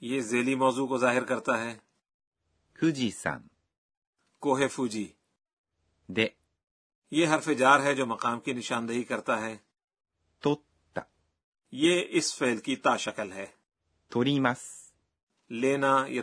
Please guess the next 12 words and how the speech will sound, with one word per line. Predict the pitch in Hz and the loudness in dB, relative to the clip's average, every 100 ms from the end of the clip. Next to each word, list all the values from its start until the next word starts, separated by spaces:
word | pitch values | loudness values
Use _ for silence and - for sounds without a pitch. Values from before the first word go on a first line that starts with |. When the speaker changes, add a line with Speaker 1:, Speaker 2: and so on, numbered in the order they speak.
| 127 | -4
Speaker 1:
تصویر | 120 127 123 | -2 0 -2
کھینچنا۔ | - 110 - 113 90 _ _ _ _ - | -2 -8 -8 -12 -14 _ _ _ _ 2
تا | 156 156 | 4 4
شکل | 147 - 139 | 0 -2 -4
صیغہ | - 135 117 113 | -2 -2 0 0
ماضی | 110 110 127 | 0 -2 -2
کو | 127 | -2
ظاہر | 131 131 131 | 2 2 2
کرتی | 139 - 135 120 | -2 -4 -4 -6
ہے۔ | 120 - _ _ _ _ _ _ _ _ _ _ - | -6 -12 _ _ _ _ _ _ _ _ _ _ -8
Speaker 2:
写 | - 113 | -2 -2
真 | - 143 131 | -2 -4 -4